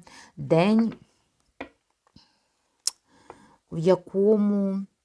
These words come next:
зако-, ну, я б сказала, порядок. Якась власть, порядок, може бути навіть трошечки такого деспотії, такого, знаєте, не, м,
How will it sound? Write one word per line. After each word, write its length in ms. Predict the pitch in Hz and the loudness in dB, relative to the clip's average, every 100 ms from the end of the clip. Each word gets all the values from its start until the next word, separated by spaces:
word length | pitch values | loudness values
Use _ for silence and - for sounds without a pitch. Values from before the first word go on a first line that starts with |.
| _ _ _ _ _ _ _ _ _ - | _ _ _ _ _ _ _ _ _ -14
зако-, 760 | 165 151 160 180 - 165 170 - | -10 -6 -2 -2 -2 -2 0 0
ну, 300 | 208 226 196 165 | 0 0 0 -4
я 240 | 175 196 | -4 -4
б 100 | 190 | -4
сказала, 520 | - 185 185 185 180 - - - - - | -10 -6 -2 0 0 -4 -20 -20 -20 -2
порядок. 720 | 202 214 208 180 143 135 - _ _ _ _ - _ _ _ 160 | 4 6 4 2 -2 -14 -18 _ _ _ _ -20 _ _ _ -14
Якась 380 | 170 175 170 | -6 -6 -4
власть, 600 | 143 151 170 185 170 - - | -4 2 4 4 0 -12 -4
порядок, 800 | 170 175 156 165 170 147 165 - - - - | 0 0 2 2 2 0 -2 -4 -20 -20 -14
може 240 | 175 165 175 | -10 -4 -4
бути 300 | 160 - 170 | -6 -10 -6
навіть 260 | 175 170 | -4 -2
трошечки 500 | 175 175 170 - - | -4 -6 -6 -12 -12
такого 440 | - 170 180 165 165 | -10 -8 -4 -2 -2
деспотії, 1200 | 139 180 - 190 175 _ 165 160 165 160 160 - - - - | -2 -4 -4 -8 -8 _ -6 -2 0 0 -4 -6 -18 -20 -16
такого, 360 | 160 165 156 | -6 -2 -2
знаєте, 440 | 151 185 165 160 143 - - - | 0 -2 -2 -4 -6 -12 -20 -10
не, 360 | 160 165 156 - _ 50 - - | -2 -2 -2 -6 _ -20 -20 -10
м, 760 | 165 - 78 76 - - 76 | -6 -4 -4 -4 -6 -6 -6